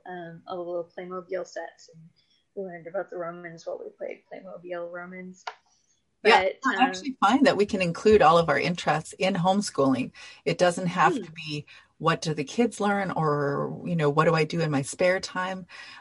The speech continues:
Speaker 2: I can actually incorporate my interests in our actual homeschool days, which is super fun.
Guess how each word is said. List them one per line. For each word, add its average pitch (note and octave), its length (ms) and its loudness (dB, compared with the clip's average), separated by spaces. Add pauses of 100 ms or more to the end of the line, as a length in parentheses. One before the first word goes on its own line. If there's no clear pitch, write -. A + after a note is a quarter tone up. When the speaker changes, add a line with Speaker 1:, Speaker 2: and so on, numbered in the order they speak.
Speaker 2:
I E3+ 120 2
can G3 160 -6
actually F3 320 -2
incorporate D#3 640 0
my D3+ 220 0
interests - 760 -4
in D#3+ 160 0
our C#3+ 180 2
actual - 380 0
homeschool C#3 500 -2
days, D3 400 -4
which - 140 -10
is - 100 -12
super A#3 300 -2
fun. C#3 320 -6